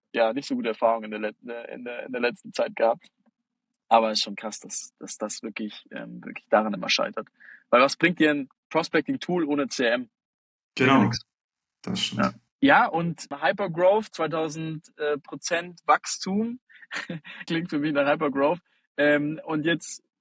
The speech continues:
Speaker 1: äh, würde mich eigentlich noch interessieren, was, was sind denn, du hast jetzt schon, äh, du hast jetzt schon über das Tech-Stack geredet, äh, Stefan. Hm, aber wie, wie, du warst jetzt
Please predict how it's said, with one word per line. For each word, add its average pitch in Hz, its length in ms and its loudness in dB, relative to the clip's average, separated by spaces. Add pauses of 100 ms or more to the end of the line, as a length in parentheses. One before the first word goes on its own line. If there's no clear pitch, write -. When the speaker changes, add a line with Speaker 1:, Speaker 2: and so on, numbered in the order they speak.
(140)
Speaker 1:
äh, - 120 -18 (140)
würde 170 180 2
mich 175 100 6
eigentlich 170 160 6
noch 165 60 4
interessieren, 165 420 4
was, 160 220 2
was 151 140 2
sind 175 100 2
denn, 170 140 2
du 147 200 4
hast 165 120 2
jetzt 165 100 0
schon, 165 140 -2
äh, 147 280 0 (140)
du 156 80 0
hast 151 100 0
jetzt 151 120 -2
schon 156 120 0
über 143 140 4
das 139 100 -2
Tech-Stack 151 380 -2
geredet, 139 380 0
äh, 127 140 -4
Stefan. 151 420 2 (420)
Hm, 143 240 6
aber 143 200 6
wie, 165 280 6
wie, 165 360 4
du 139 220 -4
warst 156 220 4
jetzt - 240 -4